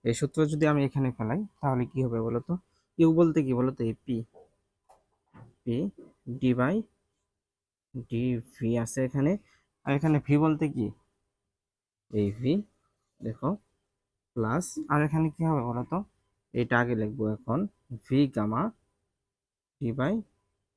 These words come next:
dv। বাকি আছে কি বলতো? পি। এখন দেখো কি বাকি আছে? শূন্য। দেখো, এখানে একটা সূত্র তোমাকে জানতে হবে। সূত্রটা কি বলতো? এন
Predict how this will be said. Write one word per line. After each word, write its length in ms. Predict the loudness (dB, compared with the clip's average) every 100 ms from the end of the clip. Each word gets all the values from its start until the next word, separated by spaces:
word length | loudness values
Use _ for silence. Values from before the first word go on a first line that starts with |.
| _ _ _ _ -14 -6
dv। 380 | -4 -4 -8 -4 -2 2
বাকি 200 | 0 2 0
আছে 140 | 0 -2
কি 80 | 0 0
বলতো? 260 | 0 -2 -6 -8 -6
পি। 100 | -6 -6 _ _ _ _ _ _ _ _ _ -10
এখন 140 | 0 2 2
দেখো 200 | 2 -2 -4 -2
কি 80 | 0
বাকি 180 | 2 0 -2
আছে? 140 | -4 -6 -4
শূন্য। 300 | -2 -2 -4 -8 _ -20 _ _ _ _ _ -2 4
দেখো, 240 | 4 4 2 0 _ -20 -20 _ 0
এখানে 220 | 4 4 4
একটা 140 | 0 0
সূত্র 200 | -2 0 0
তোমাকে 240 | 0 0 0
জানতে 240 | -2 -2 -2 -2
হবে। 200 | -2 -4 -8 _ -16
সূত্রটা 400 | -14 -8 -4 0 0
কি 80 | 2 0
বলতো? 280 | 0 -2 -4 -4 _ -20 -14 -14 -14 _ _ _ _ _ _ _ _ _ -20 -20 _ -20 -20 _ -20 _ _ -12 2
এন 80 | 4